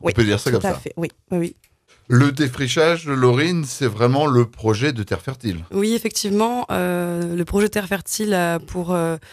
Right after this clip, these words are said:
Speaker 3: but, euh, d'aider les, les porteurs de projets, euh, donc à s'installer et pour cela, euh,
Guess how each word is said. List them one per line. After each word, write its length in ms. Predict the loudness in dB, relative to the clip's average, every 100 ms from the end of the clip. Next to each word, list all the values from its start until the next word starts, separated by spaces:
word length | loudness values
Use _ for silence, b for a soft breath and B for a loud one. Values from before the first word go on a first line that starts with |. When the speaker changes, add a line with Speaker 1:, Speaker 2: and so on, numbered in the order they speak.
| B -6
Speaker 3:
but, 320 | 0 0 0
euh, 160 | 0 2
d'aider 460 | 0 2 2 4
les, 200 | 4 2
les 120 | 0
porteurs 340 | -2 -4 -2 -2
de 100 | -2
projets, 560 | 0 0 2 2 2
euh, 140 | 0 -4 B B B -4
donc 160 | 0
à 80 | 2
s'installer 680 | 2 0 0 0 2 2 2
et 240 | 2 0 -2
pour 200 | -6 -4
cela, 460 | 0 2 2 2
euh, 160 | 2